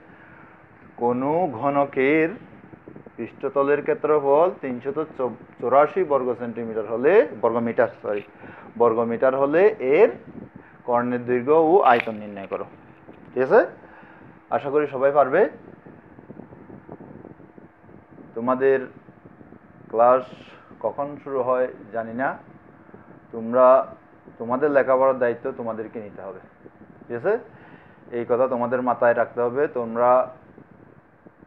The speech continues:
এখন adult বলা যায়, তোমরা তোমাদের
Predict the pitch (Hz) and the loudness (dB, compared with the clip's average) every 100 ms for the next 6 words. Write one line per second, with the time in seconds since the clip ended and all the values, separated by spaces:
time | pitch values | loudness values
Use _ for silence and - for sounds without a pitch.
0 | _ _ - _ - - - - 107 123 | _ _ -20 _ -20 -20 -16 -14 -8 -8
1 | 123 120 117 135 127 - 113 117 107 117 | -6 -6 -2 -2 -2 -8 -4 -2 0 -2
2 | 127 233 - - - - - _ - 101 | -4 -6 -12 -20 -20 -20 -20 _ -20 -16
3 | 110 113 117 113 117 117 | -12 -10 -8 -6 -6 -10